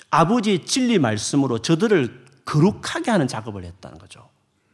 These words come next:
저들을 깨끗하게 하는 일을 했다는 거죠. 삼 년 동안 예수님이 끊임없이 말씀을 제자들과 가르친 거잖아요. 그래서 이들은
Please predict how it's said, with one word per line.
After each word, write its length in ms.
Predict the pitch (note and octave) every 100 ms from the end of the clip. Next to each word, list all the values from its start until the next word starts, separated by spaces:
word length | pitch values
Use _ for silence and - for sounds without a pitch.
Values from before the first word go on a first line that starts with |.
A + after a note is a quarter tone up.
| _ _ _
저들을 320 | D3 D3+ C3+
깨끗하게 600 | C3 G#2+ - C#4+ C4+ A3+
하는 200 | D#3+ B2
일을 160 | G2 F#2
했다는 300 | F2+ D2+ C2
거죠. 100 | - - -
삼 200 | - G#3+
년 160 | C4
동안 340 | C4 A3 D3 - -
예수님이 400 | D#3+ B3 A#3+ G3 - -
끊임없이 720 | - F4 E4 D#4+ B3+ F3+ G3+ E3+ _ -
말씀을 480 | A#2+ A#2+ - G3 E3+
제자들과 360 | A#2+ B2 A#2+
가르친 400 | G#2 F#2+ A2 -
거잖아요. 460 | G2 F2+ C#2+ F2 C#3+ - _ _ _ _ _ _ _
그래서 320 | A3+ A#3 F#3
이들은 520 | F#3 F#3 A#3 F#3+ C#3+